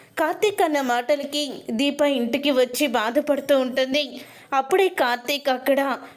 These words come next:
టేబుల్ తుడవమంటే జ్యోత్స్న టేబుల్ తుడవడం, తన అసిస్టెంట్గా పనిచేయడం, అదంతా చూసి తట్టుకోలేకపోతుంది దీప. అయితే ఇంటికొచ్చి ఏడుస్తున్న దీపని చూసి అప్పుడే ఇక కాంచన అలాగే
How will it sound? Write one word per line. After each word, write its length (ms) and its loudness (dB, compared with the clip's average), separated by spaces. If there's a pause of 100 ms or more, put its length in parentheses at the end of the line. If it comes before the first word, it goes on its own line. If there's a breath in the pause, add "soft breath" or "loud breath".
(120)
టేబుల్ 360 2
తుడవమంటే 680 4
జ్యోత్స్న 520 2
టేబుల్ 500 2
తుడవడం, 460 2 (440 loud breath)
తన 100 2
అసిస్టెంట్గా 800 0
పనిచేయడం, 800 0 (320 loud breath)
అదంతా 460 0
చూసి 500 2 (300)
తట్టుకోలేకపోతుంది 1400 2 (240 loud breath)
దీప. 380 2
అయితే 560 0 (180 loud breath)
ఇంటికొచ్చి 580 2
ఏడుస్తున్న 580 2
దీపని 460 0 (100)
చూసి 400 2 (340 loud breath)
అప్పుడే 340 2
ఇక 180 0
కాంచన 720 0 (200)
అలాగే 540 2